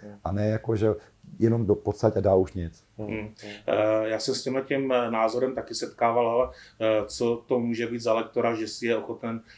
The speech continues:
Speaker 1: se mnou něco sdílet, protože to nejlepší si stejně nechají někde, eh, v rohu. Ale já říkám, tohle je myšlení té druhé poloviny devadesátých let.
Speaker 2: Ne, to ne.
Speaker 1: Eh,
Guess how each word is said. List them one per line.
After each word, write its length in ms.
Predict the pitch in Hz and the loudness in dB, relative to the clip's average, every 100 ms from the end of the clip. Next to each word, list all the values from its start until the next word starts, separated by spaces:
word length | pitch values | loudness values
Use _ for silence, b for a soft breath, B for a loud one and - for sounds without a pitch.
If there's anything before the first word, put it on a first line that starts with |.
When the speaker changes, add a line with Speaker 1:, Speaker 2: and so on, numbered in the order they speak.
| b | b
Speaker 1:
se 180 | - 117 | -2 0
mnou 180 | 113 113 | 2 0
něco 300 | 117 131 120 | -2 -2 -2
sdílet, 360 | 107 107 117 - | -2 -2 -2 -2
protože 280 | 101 104 | -8 -6
to 100 | 107 | -4
nejlepší 440 | 120 110 107 - 113 | -2 -2 -4 -6 -8
si 160 | - | -8
stejně 380 | 113 117 110 117 - b - | -6 -4 -4 -4 -8 b -6
nechají 420 | - - 131 120 | -4 6 6 6
někde, 580 | 117 107 113 117 117 120 | 2 -2 2 2 4 2
eh, 220 | 113 113 110 | 0 0 0
v 80 | |
rohu. 320 | 110 107 107 - B B | 0 -2 -4 -6 B B
Ale 120 | 101 | 2
já 100 | 104 | 2
říkám, 320 | 107 - 123 120 | 2 2 0 2
tohle 200 | 120 120 | 2 4
je 100 | 127 | 2
myšlení 420 | 123 - 127 127 | 2 0 -2 0
té 380 | 123 127 123 117 117 | 6 8 8 6 -2
druhé 240 | 113 123 | -2 0
poloviny 360 | 123 120 120 123 | 0 0 0 0
devadesátých 680 | 110 117 - 120 123 120 | 0 0 2 2 2 0
let. 100 | 139 | -2
Speaker 2:
Ne, 120 | 92 85 | -2 -4
to 100 | 95 | -4
ne. 120 | 87 | 0
Speaker 1:
Eh, 640 | 107 107 107 107 107 107 | 4 4 6 4 2 0